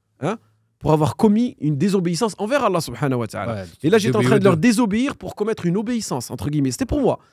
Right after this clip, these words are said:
Speaker 2: Ouais.
Speaker 1: Après,
Speaker 2: C'était ta vision à ce moment-là, oui. Qu'on
Speaker 1: c'était
Speaker 2: soit
Speaker 1: ma vision.
Speaker 2: d'accord ou pas d'accord, c'est
Speaker 1: Après,
Speaker 2: pas
Speaker 1: il y a
Speaker 2: un
Speaker 1: des personnes qui
Speaker 2: jugement.
Speaker 1: sont d'accord, elles ne sont pas d'accord. Après, je, je n'incite pas, attention, je n'incite pas les gens à désobéir à leurs parents.
Speaker 2: Bien
Speaker 1: Mais
Speaker 2: sûr.
Speaker 1: à un moment,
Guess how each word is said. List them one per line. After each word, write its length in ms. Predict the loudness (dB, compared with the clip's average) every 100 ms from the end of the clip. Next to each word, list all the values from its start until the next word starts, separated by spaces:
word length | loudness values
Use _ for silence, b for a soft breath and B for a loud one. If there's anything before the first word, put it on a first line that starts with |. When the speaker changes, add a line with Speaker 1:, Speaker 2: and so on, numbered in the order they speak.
| -20
Speaker 2:
Ouais. 80 | -20 B -6
Speaker 1:
Après, 400 | -4 0 0 0
Speaker 2:
C'était 160 | -4 -2
ta 100 | -2
vision 200 | 0 -2
à 60 |
ce 80 | -2
moment-là, 260 | -2 0 0
oui. 140 | -4
Qu'on 120 | -8
Speaker 1:
c'était 200 | -6 0
Speaker 2:
soit 100 | 4 4
Speaker 1:
ma 40 |
vision. 180 | 4 2
Speaker 2:
d'accord 220 | 2 2
ou 60 | 0
pas 120 | -2
d'accord, 240 | -2 -4
c'est 40 | -4
Speaker 1:
Après, 100 | -2
Speaker 2:
pas 40 |
Speaker 1:
il 40 | 0
y 20 |
a 20 |
Speaker 2:
un 0 |
Speaker 1:
des 60 | 0
personnes 180 | -2 -4
qui 40 |
Speaker 2:
jugement. 120 | -2
Speaker 1:
sont 60 | -2
d'accord, 180 | 0 0
elles 60 | -2
ne 40 | -4
sont 140 | -6 -4
pas 120 | -4
d'accord. 360 | -4 0 0 0
Après, 240 | -4 -8
je, 220 | -8 -8
je 80 | -4
n'incite 280 | -4 -2 -2
pas, 320 | -2 -2 -4
attention, 380 | -8 -8 -8 -8
je 100 | -4
n'incite 240 | -4 -4 -6
pas 120 | -4
les 100 | -4
gens 120 | -6
à 40 | -6
désobéir 380 | -6 -6 -8
à 40 | -10
leurs 140 | -10
parents. 240 | -4 -2 -2 B B
Speaker 2:
Bien 80 | -8 2
Speaker 1:
Mais 60 | 4
Speaker 2:
sûr. 40 |
Speaker 1:
à 20 |
un 20 | 6
moment, 260 | 4 4